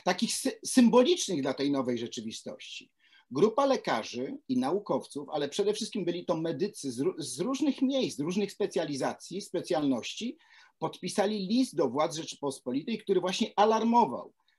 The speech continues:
Wprowadzane restrykcje, zamknięcie przychodni, podzielenie pacjentów na covidowych i niecovidowych jest niedobre. Protestujemy przeciwko takiej mu-, takiej sytuacji, protestujemy również przeciw masowym szczepieniom,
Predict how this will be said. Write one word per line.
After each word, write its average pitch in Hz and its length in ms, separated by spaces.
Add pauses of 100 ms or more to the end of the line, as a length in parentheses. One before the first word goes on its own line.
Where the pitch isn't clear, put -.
(100)
Wprowadzane 143 680
restrykcje, 175 680
zamknięcie 156 640
przychodni, 139 600
podzielenie 175 540
pacjentów 185 560
na 151 120
covidowych 170 640
i 160 60
niecovidowych 139 920 (340)
jest 165 460 (260)
niedobre. 180 600 (400)
Protestujemy 208 680
przeciwko 190 480
takiej 175 320
mu-, 151 220
takiej 170 300
sytuacji, 143 600
protestujemy 196 680
również 123 520 (280)
przeciw 185 300
masowym 180 640
szczepieniom, 175 920